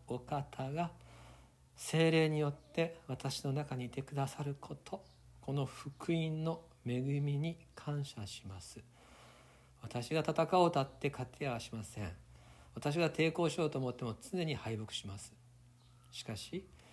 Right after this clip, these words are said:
この弱い欠けだらけの私の中に、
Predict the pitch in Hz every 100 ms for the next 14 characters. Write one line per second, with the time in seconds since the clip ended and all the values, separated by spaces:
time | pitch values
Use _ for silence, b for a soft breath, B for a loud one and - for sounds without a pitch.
0 | B B B B B - 131 123 120 127
1 | 139 104 - - - 110 165 175 170 147
2 | 151 131 117 123 107 - 127 131 - 120
3 | 117 87 107